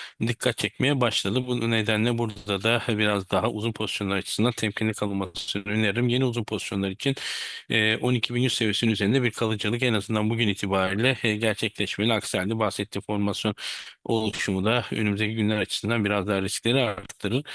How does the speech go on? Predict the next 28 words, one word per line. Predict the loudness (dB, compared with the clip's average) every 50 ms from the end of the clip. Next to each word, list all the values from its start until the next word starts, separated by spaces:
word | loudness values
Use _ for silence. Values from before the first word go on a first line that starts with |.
| -12 -12 -14 -16 -10 _ 2
Bu | 2
nedenle | 4 4 4 4 2 2 2
on | 2
iki | 2 0 0 0
bin | 0
yüz | 0 0
seviyesi | 0 0 0 0 0 0 0
geçilmedikçe | 0 0 0 0 0 0 0 -2 -2 -2 0
yeni | 0 0 0 0
uzun | -2 -4 -4
pozisyon | -4 -6 -4 -2 -2 -2 -2
açılmasını | -2 -4 -8 -8 -6 -6 -4 -4 -4
çok | -4 -6 -4 -2 0
önermem. | 0 2 2 2 2 2 0 0
Ancak | -2 0 0 0 -2
bu | -2
seviyenin | -4 -4 -2 0 0 0 0
üzerindeki | 0 0 0 0 0 -2 0 0
bir | 0 0 -2 -6 -10 -10 -10 -10 -12 -14 -12 _ -2
kalıcılık | 0 0 2 2 0 0 0 0
veya | 0 0 0
kapanış | 0 -2 -2 -2 -2 -2 -2
görürsek | -2 -2 -2 -2 -2 -2 -2 -2 -2 0
pozisyonlar | -2 -2 -2 0 0 0 0 0
tekrar | -2 -2 -2 -4 -2 -2 -2 -2
uzun | 0 0 -2 -2
tarafta | 0 0 -2 -2 -2 -4 -6 -4 -4 -2
arttırılarak | 0 -2 -2 -2 -4 -4 -2 0 0 0 2 2 2 0 0 -4